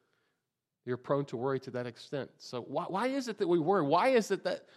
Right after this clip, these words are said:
those thoughts go through our head? I think Jesus tells us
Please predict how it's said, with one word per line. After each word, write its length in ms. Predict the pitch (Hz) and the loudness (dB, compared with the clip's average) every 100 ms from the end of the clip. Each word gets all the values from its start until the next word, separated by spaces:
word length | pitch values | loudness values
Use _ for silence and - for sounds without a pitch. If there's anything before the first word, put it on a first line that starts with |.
| - | 4
those 180 | 196 - | 4 8
thoughts 360 | 208 220 - | 6 6 4
go 220 | - 196 | 6 8
through 180 | 202 196 | 8 8
our 40 | 180 | 6
head? 200 | 233 208 | 6 6
I 40 | |
think 160 | 226 180 | 4 2
Jesus 320 | 202 214 190 | -2 -2 0
tells 300 | 214 220 180 | 4 4 4
us 160 | 175 | -2